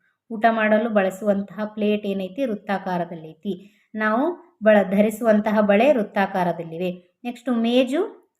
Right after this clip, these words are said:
ಅಂದ್ರೆ ಟೇಬಲ್ಲು ಚೌಕಾಕಾರದಲ್ಲಿದೆ. ಈ ರೀತಿಯಾಗಿ ನಾವು ಹಲವಾರು ಉದಾಹರಣೆಗಳನ್ನ ಬ-, ಏನ್ ಮಾಡ್ಬೋದು? ಹೇಳ್ಬೋದು. ನಮ್ಮ ಗೋಡೆ ಗಡಿಯಾರ ವೃತ್ತಾಕಾರದಲ್ಲಿರುತ್ತೆ ಅಥವಾ ಚೌಕಾಕಾರದಲ್ಲಿನೂ ಇರಬಹುದು.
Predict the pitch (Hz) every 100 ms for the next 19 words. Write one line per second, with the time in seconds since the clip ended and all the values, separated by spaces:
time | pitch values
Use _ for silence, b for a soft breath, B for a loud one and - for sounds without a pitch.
0 | - 220 226 226 214 214 240 254 339 269
1 | 214 208 208 208 180 175 175 175 175 185
2 | 214 214 220 214 214 202 208 196 208 349
3 | B B B 208 208 214 220 220 196 196
4 | 185 185 180 175 185 262 202 180 185 -
5 | - - 208 196 180 175 190 320 220 196
6 | 170 160 175 175 196 202 196 196 196 214
7 | 196 190 196 214 349 B B B B _
8 | _ 214 208 214 208 180 165 165 165 165
9 | - 185 214 220 190 190 202 202 180 180
10 | 180 226 339 - 185 175 160 165 170 175
11 | 175